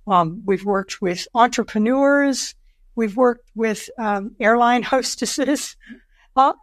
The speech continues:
that, that the kind of universal applicability of these ideas is another happy, happy surprise. I,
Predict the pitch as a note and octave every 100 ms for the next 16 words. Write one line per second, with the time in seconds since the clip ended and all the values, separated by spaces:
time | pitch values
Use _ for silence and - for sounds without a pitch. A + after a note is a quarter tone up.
0 | C#4+ B3+ B3 - A3 - B3 B3 B3 -
1 | D4 D#4 C4+ A3+ F3+ - _ A3 G3+ G#3+
2 | C#4 E4+ D#4 C#4 D#4+ - A#3+ A3 G#3 G#3
3 | - _ _ - A#3 A3 _ - D#4 D#4
4 | B3+ C4 B3 G#3+ E3 D#3 E3+ F3+ F#3 E3+
5 | E3 E3 D#3 E3 E3 - _ _ - F#3+
6 | F#3+ F#3 F#3 E3+ E3+ E3+ _ _ - A#3
7 | - A#3 A3 G3+ F3 F#3 F#3+ F3 D#3+ F3
8 | - E3 D#3 E3+ D#3+ C#4+